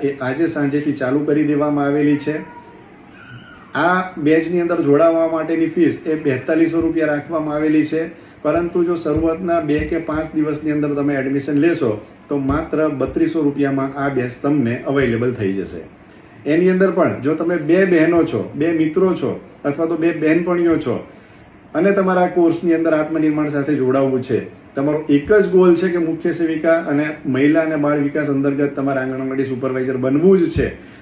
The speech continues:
તો તમે બે બહેનો જે છે એ એક સાથે જો આ કોર્સની અંદર જોડાશો,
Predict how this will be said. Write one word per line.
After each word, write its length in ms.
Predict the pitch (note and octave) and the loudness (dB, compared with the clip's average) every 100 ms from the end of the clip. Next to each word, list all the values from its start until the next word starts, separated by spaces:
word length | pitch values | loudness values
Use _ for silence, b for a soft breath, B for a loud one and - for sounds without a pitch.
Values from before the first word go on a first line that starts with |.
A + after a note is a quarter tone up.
| - | -2
તો 200 | F3+ F#3 | 2 2
તમે 340 | F#3 E3 E3+ | 2 0 0
બે 240 | D#3+ D#3 E3 | 2 2 2
બહેનો 400 | D3+ C#3+ D#3 D3+ | 2 4 4 2
જે 160 | D3 | 0
છે 140 | D3 D#3 | 0 0
એ 520 | A#2 A2 C#3+ D3 E3+ | 0 0 -2 4 4
એક 100 | F3 | 4
સાથે 340 | - D#3 E3 | -2 -2 0
જો 120 | D3+ D#3 | 0 0
આ 180 | D3+ | -2
કોર્સની 460 | D3+ - D3 D3 D3 | -4 -2 -2 0 0
અંદર 200 | C#3 C#3 | 2 2
જોડાશો, 560 | B2+ C#3 D3+ B2 G#2+ | 2 2 2 0 -4